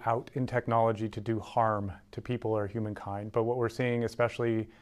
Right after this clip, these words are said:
uh, with children, is the c-, technology has a huge, uh, addictive, uh, propensity. So if you're a thirteen-year-old or a fourteen-year-old or even an adult, we've all gone into that sort of wormhole of technological addiction. And it's not just the content,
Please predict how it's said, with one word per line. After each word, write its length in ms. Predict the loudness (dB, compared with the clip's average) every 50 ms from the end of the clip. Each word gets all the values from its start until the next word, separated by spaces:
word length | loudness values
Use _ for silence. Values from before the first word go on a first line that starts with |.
| -20 -20 -18 _ -4 -4
uh, 80 | -2
with 220 | -2 -2 -4 -4 -4
children, 520 | 0 4 4 4 4 4 0 -2 -2 -4 -2 0
is 540 | 2 4 4 4 4 2 2 0 -4 -10 -14 -16 -16 -16 -10 -6
the 140 | -6 -4 -6
c-, 80 | -6 -12 _ -20 -12 -4
technology 440 | -2 0 0 2 2 2 2 2 2
has 160 | 2 2 2
a 40 | 2
huge, 640 | -2 -4 -4 -2 0 0 0 0 -2 -4 -8 -14 _ -20 -20 _ _ _ _
uh, 140 | 0 0 0
addictive, 540 | 2 2 2 0 2 4 4 4 4 4 0 -6 -12 -20 _ _ -20 _ -6
uh, 140 | -2 -2 -2
propensity. 800 | -2 0 -2 -2 0 2 0 0 0 0 -4 -6 -6 -6 -10 -14 -18 _ _ _ -20 -20 -8
So 360 | 0 4 6 6 6 6 4
if 140 | 2 2 2
you're 140 | 4 4
a 60 | 4 4
thirteen-year-old 680 | 4 2 2 2 2 2 2 2 4 4 4 6 4
or 80 | 4 2
a 40 | 2
fourteen-year-old 680 | 2 0 0 0 2 2 4 4 4 4 4 4 4
or 100 | 4 2
even 200 | 2 2 0 -2
an 100 | -2 -2
adult, 460 | -4 -2 2 4 4 4 4 2 -4 -16 -20 -20 -16 _ -4
we've 120 | 0 4
all 140 | 4 4 6
gone 240 | 6 4 4 4 4
into 160 | 2 2 4
that 160 | 4 4 2
sort 200 | 4 2 2 2
of 80 | 2 0
wormhole 720 | 2 2 4 4 4 2 2 2 4 4 4 2 0 -2
of 120 | -4 0
technological 640 | 0 0 0 2 2 2 2 2 2 0 -4 -2 -2
addiction. 480 | 0 2 2 0 0 -2 -8 -8 -8 -10 -16 -20 -20 -20 -20 -16 _ -4
And 80 | -2
it's 140 | -2 0 2
not 180 | 2 2 2 2
just 240 | 2 0 0 0 0
the 80 | -2
content, 760 | -2 -2 0 2 4 4 4 2 0 -2 -2 -2 -2 -6 -10